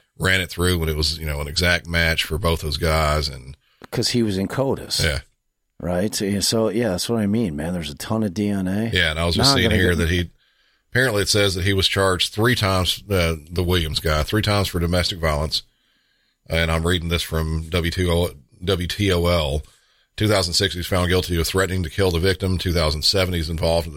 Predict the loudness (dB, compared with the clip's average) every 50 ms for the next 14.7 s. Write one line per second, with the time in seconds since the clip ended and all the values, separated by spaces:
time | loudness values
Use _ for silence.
0 | -10 -6 -2 -2 -2 -2 -2 0 0 2 2 2 0 -2 -2 0 2 2 2 2
1 | 0 -2 -4 -8 -8 -6 -4 -2 -2 -2 -2 -4 -8 -10 -4 0 0 2 2 2
2 | 2 2 2 0 0 2 2 2 4 2 2 2 0 0 0 0 0 0 0 -2
3 | -4 _ _ _ _ _ _ -4 -2 0 0 0 -2 -2 -2 0 0 2 2 0
4 | -2 -4 _ _ _ _ _ _ _ -6 -2 0 2 2 2 0 0 -2 0 0
5 | 0 2 0 -2 -2 -2 0 0 0 2 0 0 0 0 0 0 0 0 0 0
6 | -2 -4 -6 -4 -2 0 0 0 0 0 -2 0 0 0 0 0 -2 0 0 0
7 | 0 0 -4 -6 -4 -2 0 2 2 2 2 0 -2 -4 -8 _ _ _ _ _
8 | _ _ -4 -2 -2 0 2 2 2 2 2 0 0 0 0 2 2 2 2 0
9 | 0 -4 -4 -2 0 0 0 0 -2 -2 -6 -8 -6 -4 -2 0 0 2 2 2
10 | 2 2 2 2 0 -2 -4 -6 -8 _ _ _ _ _ _ -10 -6 -2 0 2
11 | 2 2 2 2 0 0 0 0 -2 -2 -2 0 2 2 2 2 2 2 0 0
12 | -2 -2 0 0 0 2 2 0 0 0 0 -2 0 -2 -2 -4 -10 -20 -20 _
13 | _ _ _ _ -4 -4 -2 0 0 0 2 2 2 2 0 0 0 0 0 0
14 | -2 -2 -2 -2 0 2 2 2 2 0 0 0 -2 -2